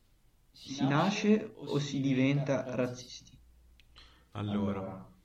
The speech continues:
Speaker 2: questa è una, è una faccenda un po' complicata da spiegare, perché l'essere umano già in sé, appena vede qualcosa di diverso,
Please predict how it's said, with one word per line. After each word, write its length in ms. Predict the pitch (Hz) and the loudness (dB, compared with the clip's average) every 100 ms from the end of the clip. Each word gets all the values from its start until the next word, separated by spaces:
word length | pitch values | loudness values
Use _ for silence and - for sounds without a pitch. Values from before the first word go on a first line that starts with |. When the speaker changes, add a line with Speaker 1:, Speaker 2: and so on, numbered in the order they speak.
| _ _ _ | _ _ _
Speaker 2:
questa 380 | - 120 120 120 | -8 -4 0 0
è 20 | |
una, 320 | 127 120 120 110 | 2 -2 0 -2
è 40 | |
una 180 | 101 104 | 0 0
faccenda 320 | 104 107 110 | 0 0 0
un 60 | 113 | 0
po' 100 | 110 | 0
complicata 680 | 113 110 104 92 90 90 - - 107 | 0 0 -2 -4 -6 -10 -10 -6 -4
da 340 | 98 98 87 - | -2 -2 -4 -8
spiegare, 760 | - 101 95 92 95 113 117 - _ _ _ _ | -10 -8 -6 -6 -6 -8 -10 -14 _ _ _ _
perché 300 | - 117 117 | -6 -4 -2
l'essere 360 | 101 110 117 110 | 0 0 0 -2
umano 540 | 101 107 120 123 - - _ _ _ | -4 -4 -2 -4 -6 -14 _ _ _
già 320 | - 90 104 | -14 -8 -6
in 100 | 101 | -6
sé, 420 | 101 - 87 - 117 - - _ _ _ _ _ - | -6 -6 -6 -6 -8 -12 -20 _ _ _ _ _ -16
appena 240 | - 127 | -6 -4
vede 200 | 120 110 | 0 0
qualcosa 380 | 104 104 104 107 | 0 0 -2 -2
di 80 | 107 | -4
diverso, 760 | 98 98 92 95 - 117 120 | -4 -6 -6 -6 -8 -4 -4